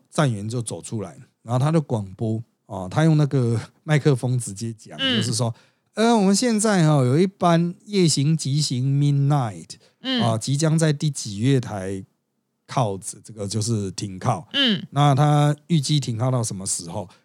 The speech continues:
Speaker 1: 他预计在什么时候发车？
Speaker 2: 嗯。
Speaker 1: 这是今天晚上最后一班能够去北海道的火车。”
Speaker 2: 赶快跳上去。<laughs>
Speaker 1: 然后他会接下来讲说，“哦，那因为状况特殊的关系啊，
Speaker 2: 嗯。
Speaker 1: 哦，就是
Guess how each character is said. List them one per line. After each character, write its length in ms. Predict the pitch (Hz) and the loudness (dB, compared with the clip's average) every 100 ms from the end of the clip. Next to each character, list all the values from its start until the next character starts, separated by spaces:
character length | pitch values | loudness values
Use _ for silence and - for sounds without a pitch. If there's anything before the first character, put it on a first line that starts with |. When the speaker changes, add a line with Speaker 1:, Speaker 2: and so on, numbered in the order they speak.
| - | -6
Speaker 1:
他 120 | 139 | -2
预 80 | 135 | 0
计 160 | 139 | 0
在 120 | 135 135 | 2 2
什 140 | 120 | 0
么 140 | 101 107 | -2 -4
时 180 | - | -4
候 160 | 104 123 | -2 -2
发 280 | 104 110 104 | -2 -4 -4
车？ 180 | - 98 | -4 -6
Speaker 2:
嗯。 120 | 92 | -6
Speaker 1:
这 100 | - | -2
是 120 | 151 | -2
今 180 | 147 143 | 0 0
天 140 | 147 139 | 2 2
晚 120 | 110 | 0
上 220 | 131 123 | 0 -2
最 320 | - 180 151 | 0 0 2
后 160 | 123 147 | 4 4
一 140 | 135 | 2
班 320 | 127 127 123 127 _ _ | 0 0 0 -4 _ _
能 200 | 117 117 | -6 -2
够 160 | 131 120 | 0 0
去 160 | - | -2
北 200 | 104 98 | -4 -6
海 140 | 98 92 | -8 -6
道 160 | 98 | -6
的 80 | 90 | -8
火 140 | - - | -10 -4
车。” 40 | |
Speaker 2:
赶 140 | 311 302 | 0 2
快 140 | 381 | 4
跳 240 | 440 349 | 4 4
上 220 | 349 330 320 | 4 4 6
去。 80 | 320 277 330 | 6 6 6
<laughs> 120 | 392 | 4
Speaker 1:
然 100 | - | 6
后 160 | - 262 370 - _ - 508 - _ | 6 6 4 0 _ -4 -4 -6 _
他 200 | - 185 | 0 4
会 120 | 180 170 | 6 6
接 160 | 165 | 4
下 100 | 156 | 4
来 120 | 143 123 | 4 2
讲 280 | 110 85 | -2 -8
说 360 | 80 117 101 101 - _ _ _ - | -10 -6 -4 -6 -10 _ _ _ -10
，“哦， 320 | 110 101 95 | -6 -6 -4
那 180 | 139 143 | -2 0
因 160 | 165 170 | 2 4
为 300 | 165 143 131 | 4 4 2
状 280 | - 156 135 | 2 0 2
况 240 | 143 123 | 0 0
特 220 | 127 127 | 0 0
殊 180 | 107 113 | 0 -2
的 120 | 107 | -4
关 240 | 101 101 95 95 | -4 -6 -6 -6
系 340 | - 92 92 | -8 -8 -14
啊， 100 | 82 | -14
Speaker 2:
嗯。 360 | - 233 202 104 | -6 -4 -4 -4
Speaker 1:
哦， 180 | 95 98 95 | -4 -4 -4
就 100 | 110 | -2
是 240 | 127 117 | 0 -2